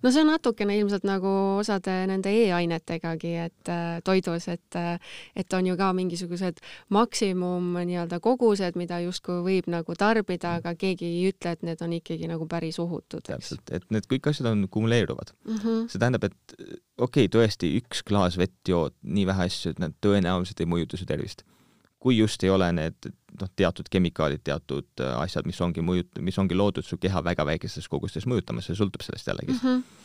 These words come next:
Speaker 2: Aga kui palju vett sa jood, äh, päevas,
Speaker 1: Ikka
Speaker 2: nädalas,
Speaker 1: paar liitrit päevas
Speaker 2: kuus,
Speaker 1: ikka. Oi,
Speaker 2: aasta
Speaker 1: oi.
Speaker 2: jooksul,
Speaker 1: Palju,
Speaker 2: et,
Speaker 1: palju.
Speaker 2: et, et neid a-, neid aineid koguneb pidevalt sulle, see on pidev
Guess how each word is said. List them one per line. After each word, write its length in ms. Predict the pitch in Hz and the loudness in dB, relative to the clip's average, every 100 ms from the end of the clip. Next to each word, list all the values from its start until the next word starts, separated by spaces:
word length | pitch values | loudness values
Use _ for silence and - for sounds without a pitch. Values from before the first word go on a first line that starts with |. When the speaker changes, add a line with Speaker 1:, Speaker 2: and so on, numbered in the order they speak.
| - - - - | -20 -20 -20 -6
Speaker 2:
Aga 500 | - 90 90 82 76 - _ _ - | 0 0 2 0 0 -8 _ _ 0
kui 120 | 120 | 2
palju 240 | 120 135 | 4 4
vett 180 | 107 110 | 4 2
sa 120 | - | 2
jood, 280 | 87 82 67 - - | 2 2 -2 -8 -10
äh, 380 | 57 - 64 - | -8 -6 -8 -4
päevas, 380 | 95 87 131 - _ _ _ _ | 2 2 2 -4 _ _ _ _
Speaker 1:
Ikka 420 | - 175 - 180 175 175 | -12 -10 -6 -2 0 2
Speaker 2:
nädalas, 400 | - 104 - - _ _ | 2 0 -4 -12 _ _
Speaker 1:
paar 200 | - 190 | -6 -4
liitrit 420 | 180 190 185 185 - | -2 -2 -2 -4 0
päevas 320 | 220 208 185 | 2 4 2
Speaker 2:
kuus, 240 | 185 147 | 2 0
Speaker 1:
ikka. 240 | 185 180 185 | -2 -4 -2
Oi, 120 | 196 202 | 0 2
Speaker 2:
aasta 300 | 90 208 202 | 4 4 4
Speaker 1:
oi. 40 | |
Speaker 2:
jooksul, 380 | - - 113 127 - - | 4 4 2 2 -4 -8
Speaker 1:
Palju, 200 | 185 185 | -4 0
Speaker 2:
et, 60 | |
Speaker 1:
palju. 260 | 92 - 208 | 2 2 2
Speaker 2:
et, 180 | 92 85 | 2 0
et 160 | 82 | 0
neid 180 | 92 85 | 2 2
a-, 200 | 95 95 - | 4 2 2
neid 160 | 101 | 4
aineid 340 | 110 113 95 90 | 6 6 6 4
koguneb 480 | - 110 110 95 85 - | 2 2 4 4 2 2
pidevalt 320 | 117 113 85 | 2 4 2
sulle, 240 | - 71 | 0 -2
see 80 | 80 95 | 0 0
on 60 | - - - - _ | -2 -12 -20 -20 _
pidev 480 | - 143 120 98 87 | 2 4 4 4 2